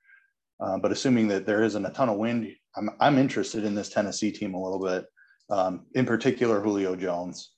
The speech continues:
um, fifty-four hundred. I think he's in line for a bunch of targets. And I have a little interest in Donta Foreman as well, fifty-two hundred. We just talked about Robinson. I do prefer Robinson.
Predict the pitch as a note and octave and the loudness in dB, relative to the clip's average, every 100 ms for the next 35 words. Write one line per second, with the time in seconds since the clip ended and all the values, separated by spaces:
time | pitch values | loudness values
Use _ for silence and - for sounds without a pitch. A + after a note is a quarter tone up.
0 | - E2+ E2+ F2 - A2+ G#2+ A2 A2+ G#2 | -6 -2 -2 -4 -8 -6 -4 -2 0 2
1 | G2+ G2+ F#2 - A2 - G#2 G#2 G2 F#2+ | 2 2 0 0 -2 -2 -2 0 0 0
2 | G#2+ F2+ G2+ - - G2+ G2 F#2 - - | -2 0 -2 -4 0 0 0 -2 -8 -16
3 | _ - - _ - A2+ G2+ C#3+ A#2 C#3+ | _ -20 -20 _ -6 -2 4 4 6 6
4 | F#3 C3+ B2+ C3 - G#2+ G#2 G#2+ - - | 6 4 4 0 0 0 0 -2 -8 -4
5 | G#2+ G#2+ G2+ F2+ - G2+ G2 G2 G#2 G2 | -2 0 -2 -8 -6 -4 0 4 6 6
6 | F#2 - A2 A2 G2 B2 A2+ A2+ A2 G#2+ | 2 -2 -6 -4 -2 0 2 4 4 2
7 | G2+ G#2 A2 - A#2 - G2+ F#2 F#2+ F#2+ | 2 0 -2 2 2 2 2 2 2 0
8 | F#2+ - G2 F2 A#2 A2 G#2+ - A2+ G2 | -2 -6 -6 -4 -2 -2 -4 -2 -2 2
9 | F#2 F#2 F2+ - F2+ | 2 2 -4 -10 -12